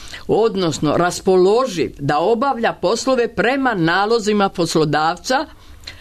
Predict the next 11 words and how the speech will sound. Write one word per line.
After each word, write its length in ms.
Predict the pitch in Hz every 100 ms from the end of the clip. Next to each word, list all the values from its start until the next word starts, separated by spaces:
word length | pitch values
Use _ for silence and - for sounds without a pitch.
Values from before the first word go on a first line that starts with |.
| - - -
a, 380 | 131 135 165 -
na 180 | 135 143
mestu 440 | 147 214 254 - 214
da 120 | 170
se 160 | -
poslovi 500 | 135 165 185 214 180
obavljaju 580 | 127 143 180 185 175 175
u 60 | 175
skladu 360 | - 151 156
sa 160 | 143 135
zakonom. 480 | 139 113 107 76